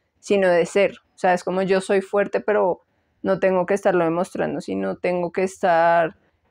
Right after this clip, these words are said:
eh, moviendo la melena para que todo el mundo vea que yo soy fuerte. Y la última carta que salió sería, mm, como el camino final, por así decirlo, o como el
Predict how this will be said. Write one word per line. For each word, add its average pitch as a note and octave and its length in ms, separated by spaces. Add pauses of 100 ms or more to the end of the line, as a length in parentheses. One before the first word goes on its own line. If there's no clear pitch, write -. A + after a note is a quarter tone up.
eh, G3 400 (180)
moviendo F#3+ 480
la E3+ 120
melena E3 440
para F3 200
que - 100
todo E3+ 160
el E3 60
mundo E3 280
vea E3 220
que F3+ 120
yo E3 140
soy - 140
fuerte. - 380 (1700)
Y C4 300
la C4 180
última A#3+ 320
carta A3 300
que B3+ 140
salió A#3+ 500
sería, F3 760
mm, E3+ 200 (680)
como F#3+ 560
el F#3 140
camino E3+ 360
final, E3 360
por D3 140
así D#3 160
decirlo, D#3+ 360
o E3 180
como D#3+ 260
el D3+ 460